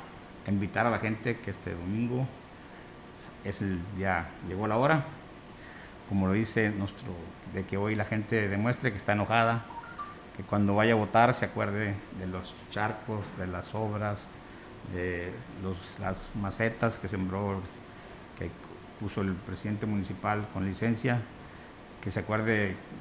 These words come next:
de que hoy sus hijos se tienen que lavar los pies, que se acuerden que hoy vivimos en una ciudad insegura, que se acuerden que hoy hay candidatos que legitimizaron un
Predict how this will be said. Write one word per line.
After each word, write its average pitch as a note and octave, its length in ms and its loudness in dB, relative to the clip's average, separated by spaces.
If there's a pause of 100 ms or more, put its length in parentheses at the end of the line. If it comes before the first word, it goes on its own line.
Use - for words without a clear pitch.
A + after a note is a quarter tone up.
de G2 200 -4
que F#2+ 200 0
hoy G#2 400 2
sus G#2+ 260 -4
hijos A2+ 300 0
se - 100 -6
tienen A2+ 260 2
que G2+ 80 0
lavar G2+ 220 2
los G2 140 -2
pies, A#2 380 2 (520)
que G2+ 80 0
se - 100 -2
acuerden G#2+ 500 2
que - 60 -4
hoy G#2+ 400 2 (240)
vivimos A2 360 2
en G#2 80 0
una G#2+ 100 2
ciudad G#2+ 180 0
insegura, A#2+ 640 4 (720)
que G2 80 0
se G2 100 -2
acuerden G#2 460 2
que F#2+ 140 -2
hoy G2+ 420 2 (880)
hay F#2+ 120 -2
candidatos A2 580 4
que - 100 -2
legitimizaron G2+ 720 4
un A2+ 540 0